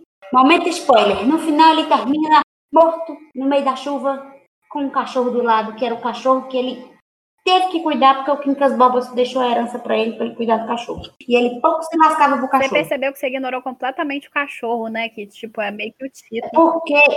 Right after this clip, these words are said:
Speaker 1: eu ignorei o cachorro, porque o, o Rubião ignorava o cachorro.
Speaker 2: Tadinho.
Speaker 1: Eu estava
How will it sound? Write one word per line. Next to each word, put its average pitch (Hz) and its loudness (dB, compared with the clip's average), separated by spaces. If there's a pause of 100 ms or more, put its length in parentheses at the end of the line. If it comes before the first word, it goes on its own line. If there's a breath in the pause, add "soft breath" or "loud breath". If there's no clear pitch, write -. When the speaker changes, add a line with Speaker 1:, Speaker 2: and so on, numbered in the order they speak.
(140)
Speaker 1:
eu 311 6
ignorei 285 2
o 277 -4
cachorro, 277 -2
porque 277 -8
o, 294 -6
o 262 2 (100)
Rubião 320 4
ignorava 233 0
o 208 -14
cachorro. 180 -8
Speaker 2:
Tadinho. 208 -6
Speaker 1:
Eu 240 4
estava 277 2